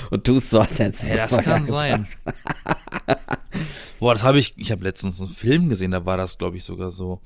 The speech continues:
Speaker 2: Da haben die, da wurden so Leute in der, in der Waldhütte überfallen von so fanatischen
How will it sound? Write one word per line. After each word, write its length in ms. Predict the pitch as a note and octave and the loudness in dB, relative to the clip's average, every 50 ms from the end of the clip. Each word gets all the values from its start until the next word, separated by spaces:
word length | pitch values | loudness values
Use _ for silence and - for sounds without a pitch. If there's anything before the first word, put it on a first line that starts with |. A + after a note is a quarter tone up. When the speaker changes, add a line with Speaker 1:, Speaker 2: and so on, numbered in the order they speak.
| - - - | -18 -16 -12
Speaker 2:
Da 100 | - F#2+ | -10 -4
haben 200 | G#2 A2+ A#2+ B2 | -2 -2 -2 -2
die, 360 | A#2 A#2 A#2+ A#2 A2 F#2 - | -2 0 0 0 0 0 -2
da 140 | - G2+ G2+ | -4 -6 -2
wurden 240 | G#2 A2 A#2 A2+ A2+ | 0 0 0 0 -2
so 100 | G#2+ G#2 | -4 -4
Leute 320 | G2 F#2+ G2+ A#2 C3 - C#3+ | -2 0 0 0 0 0 -2
in 100 | G#2+ G#2+ | 0 0
der, 140 | G#2 G2+ - | 0 0 0
in 100 | G2+ G2 | 0 0
der 160 | G2 F#2+ F2+ | -2 0 0
Waldhütte 480 | G#2 A#2+ C#3+ C#3 - D3+ C#3 - C#3 | 2 0 0 0 -4 -6 -6 -2 -2
überfallen 640 | B2 G2 G2+ G2+ G2 - - A2 G#2+ A#2+ D3 D#3+ D3 | -2 0 0 -2 -4 -4 -4 -2 0 0 0 0 -2
von 200 | - - B2 A2+ | -4 -2 -2 -2
so 120 | G#2 G#2+ G#2 | -2 -4 -4
fanatischen 920 | - A2 G#2 G2+ G2+ G#2 A2+ A2+ - A#2 - - - A2 G#2+ G#2 G#2 | -4 -4 -2 -2 0 -2 -2 -2 -4 -6 -6 -4 -4 -2 -2 -2 -4